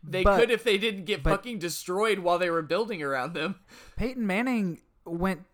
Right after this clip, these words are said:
Speaker 2: w-, went to the worst team in the league.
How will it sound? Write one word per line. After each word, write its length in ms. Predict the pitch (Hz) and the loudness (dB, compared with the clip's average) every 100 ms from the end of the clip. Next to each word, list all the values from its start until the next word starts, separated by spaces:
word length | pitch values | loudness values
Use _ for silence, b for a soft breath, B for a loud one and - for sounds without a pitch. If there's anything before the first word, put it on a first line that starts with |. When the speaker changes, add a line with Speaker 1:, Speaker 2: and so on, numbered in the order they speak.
| _ - | _ -8
Speaker 2:
w-, 280 | 180 185 - - | 0 0 -2 -16
went 280 | 190 202 185 | -4 -2 -2
to 300 | - 196 180 | 0 0 0
the 220 | 165 160 185 | -2 0 2
worst 260 | 196 202 | 4 2
team 120 | 247 | 0
in 60 | 262 | 2
the 60 | 277 | 2
league. 600 | 339 339 170 123 - | 2 0 -2 -8 -16